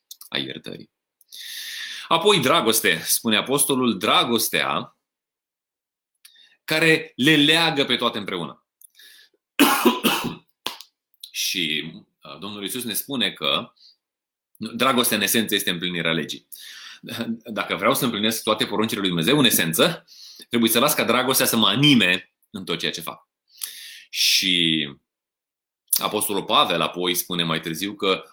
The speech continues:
orice facem, dacă facem fără dragoste în relațiile unii față de alții, lucrurile respective nu au valoare. Sunt așa un fel de tinichele care, eh, zornăie, care zdrângăne, dar nu au valoare. Um, așa că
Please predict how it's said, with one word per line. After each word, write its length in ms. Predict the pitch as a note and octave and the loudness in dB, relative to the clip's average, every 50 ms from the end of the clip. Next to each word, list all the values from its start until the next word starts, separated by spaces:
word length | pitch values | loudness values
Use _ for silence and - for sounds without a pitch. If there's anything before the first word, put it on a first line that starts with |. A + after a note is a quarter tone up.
| _ | _
orice 340 | - D#3 D#3 F#3 F3 E3+ E3 | 2 2 4 4 4 2 0
facem, 380 | - E3+ D3+ - - - - D#2 | 2 2 0 0 0 -4 -4 -2
dacă 200 | E2 E2+ - E2+ | -4 -4 -6 -4
facem 500 | - G#2 G2+ - G2 F2+ E2+ E2 - _ | -6 -6 -4 -2 -4 -4 -4 -6 -10 _
fără 240 | - - A#2+ A#2+ B2 | -6 -4 -2 -2 0
dragoste 640 | A2 A#2 A#2 A#2 F#2+ F2 E2+ - - C#2 C2+ - _ _ _ _ | 0 0 0 0 -2 -4 -8 -8 -10 -10 -12 -12 _ _ _ _
în 120 | - F2 | -12 -8
relațiile 380 | E2+ D#2+ D#2+ E2 - - E2 D#2+ | -6 -4 -4 -4 -4 -4 -6 -6
unii 200 | D#2+ E2 E2+ E2+ | -4 -4 -6 -8
față 180 | E2+ D#2+ D#2+ | -8 -10 -10
de 100 | D2+ C#2+ | -8 -8
alții, 280 | B1+ B1 B1+ - A2+ A2+ - - - - - - - - | -8 -8 -6 -8 -8 -10 -10 -16 -20 -20 -20 -20 -20 -10
lucrurile 380 | - A2 A#2+ A#2+ C3+ C3+ C3 B2+ | -2 0 0 0 0 -2 -2 -2
respective 420 | B2+ B2 - - B2 B2+ C3 B2+ | -2 -2 -2 -4 -4 -4 -4 -4
nu 260 | C3 C3 C3 C3+ C3+ C3+ | -4 -4 -4 -4 -2 -2
au 100 | C3+ A#2+ | 0 0
valoare. 520 | B2 C3 C#3 B2+ G2+ E2+ D2 - - _ _ _ | 0 2 2 2 2 0 0 -4 -6 _ _ _
Sunt 300 | - - - A2 A2 G#2+ | -6 -6 -4 -2 -2 -2
așa 180 | A2+ G#2+ - A2+ | -2 -2 -2 -2
un 80 | F#2+ | -2
fel 220 | F#2 - G#2 G#2 G2 | -2 -2 -2 0 2
de 140 | G2+ G2 | 0 0
tinichele 580 | F2 - A#2 A2+ A2+ G#2+ - - B2+ G#2 F#2 F2 | 0 2 4 4 4 4 4 4 4 4 4 4
care, 200 | E2 F#2 F2+ F#2 F2+ E2+ E2+ E2+ - _ - | 2 2 2 4 2 2 0 -2 -6 _ -6
eh, 100 | A2+ A#2+ B2 A#2 A2+ | -4 -4 -2 0 2
zornăie, 560 | G#2+ G#2+ C#3+ D#3 C#3+ B2+ A#2 A2 G#2 G#2+ A2 | 4 6 6 6 6 4 4 4 4 4 4
care 200 | A2 G#2+ G#2+ G#2+ | 4 4 2 2
zdrângăne, 680 | G#2 G#2+ A#2 C#3+ C#3+ C3+ A2+ G2 F#2+ G2 G2 G#2+ A#2 - - - - - _ | 2 2 4 4 4 4 2 2 2 2 2 0 0 -2 -14 -20 -20 -20 _
dar 200 | - - A#2+ A2 | -14 -6 -6 -4
nu 240 | A2 A#2+ A#2+ A#2+ A2+ | -2 -2 -2 0 0
au 120 | G2 F#2+ F2+ | 0 -2 0
valoare. 540 | E2 E2+ E2 D#2+ D#2 C#2+ C#2 D2 C#2 - _ - - - - - - - _ | -2 -2 0 0 -2 -2 -2 -4 -6 -6 _ -20 -20 -20 -20 -20 -20 -20 _
Um, 680 | - F#2 F2+ F2 E2+ E2 E2 D#2+ D#2 D#2 D#2 D#2 - _ _ _ | -6 -2 0 0 2 0 0 -4 -6 -6 -10 -12 -14 _ _ _
așa 300 | - - F#2+ - G#2+ G#2+ | -12 -4 -2 0 0 0
că 420 | - - A2+ G#2 G2 F2+ D#2+ - | 0 2 2 2 2 2 -2 -8